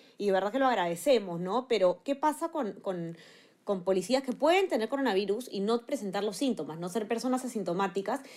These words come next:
que finalmente, eh, cuando una persona que tiene permiso para transitar es detenida, eh, por un policía, o una persona que está caminando y es detenida igual por un policía y el policía respira, eh, con esos respiradores,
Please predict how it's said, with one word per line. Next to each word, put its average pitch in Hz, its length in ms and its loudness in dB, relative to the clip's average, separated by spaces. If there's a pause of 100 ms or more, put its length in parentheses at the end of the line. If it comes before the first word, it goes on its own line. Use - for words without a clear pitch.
(140)
que 214 120 2
finalmente, 262 920 2
eh, 185 80 0
cuando 196 240 0
una 240 180 0
persona 240 360 -2
que 208 80 -2
tiene 226 240 2
permiso 196 340 -4
para 214 160 -2
transitar 180 540 -2
es 220 100 0
detenida, 202 680 0 (440)
eh, 170 440 2
por 175 140 2
un 190 80 -2
policía, 202 520 2
o 202 60 4
una 262 180 4
persona 262 240 -2
que 240 60 0
está 240 140 -4
caminando 247 420 0
y 196 40 2
es 214 60 0
detenida 220 300 0
igual 214 180 0
por 220 80 -2
un 220 80 -4
policía 208 520 -2
y 208 260 -6
el 185 120 -4
policía 175 440 0
respira, 185 760 0 (100)
eh, 165 160 -4
con 165 140 -8
esos 190 180 -6
respiradores, 175 680 2